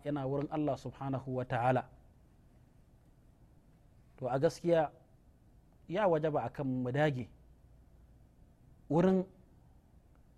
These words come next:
mu ga mun ganimci wannan lokaci da ya shaura,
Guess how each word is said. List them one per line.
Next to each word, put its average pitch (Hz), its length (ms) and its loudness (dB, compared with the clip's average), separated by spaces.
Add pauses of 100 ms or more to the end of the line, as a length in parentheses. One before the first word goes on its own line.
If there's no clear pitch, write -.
(340)
mu 135 120 0
ga 170 120 2
mun 214 180 0
ganimci 180 560 0 (640)
wannan 156 280 -2
lokaci 147 420 -2
da 135 80 -4
ya 131 120 -2
shaura, 151 340 4